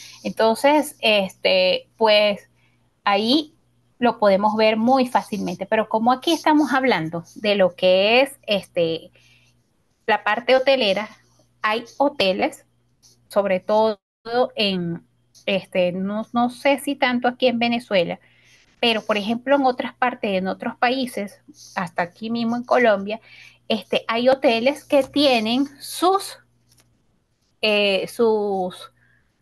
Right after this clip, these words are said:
sus máquinas de venta de Coca-Cola. Vuelvo con la Coca-Cola, pero es que eso es uno de los ejemplos más, más, más abiertos. Eh, tenemos, eh, tenemos, por lo menos hay hoteles que tienen la máquina de venta de Coca-Cola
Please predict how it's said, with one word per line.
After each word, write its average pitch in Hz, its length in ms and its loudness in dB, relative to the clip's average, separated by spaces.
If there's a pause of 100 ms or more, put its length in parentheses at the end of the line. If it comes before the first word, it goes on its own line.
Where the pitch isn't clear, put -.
(160)
sus 254 320 0
máquinas 269 600 0
de 208 120 0
venta 254 380 2
de 202 120 -2
Coca-Cola. 175 680 -2
Vuelvo 214 340 0
con 190 140 -2
la 175 160 -2
Coca-Cola, 170 580 -2
pero 175 140 -4
es 170 80 -10
que 208 260 0
eso 214 200 -4
es 214 60 -2
uno 220 220 -2
de 214 80 0
los 175 120 -2 (140)
ejemplos 190 400 -4
más, 202 200 0 (100)
más, 196 460 -4
más 185 400 -6
abiertos. 185 680 -4 (560)
Eh, 196 600 0 (680)
tenemos, 240 680 0
eh, 226 220 2
tenemos, 220 720 -4
por 240 100 2
lo 220 60 4
menos 233 240 0
hay 269 180 0
hoteles 269 480 0
que 214 100 -2
tienen 202 380 -4
la 208 120 -2
máquina 247 420 -4
de 208 160 -2
venta 175 260 -2
de 214 140 -4
Coca-Cola - 580 -4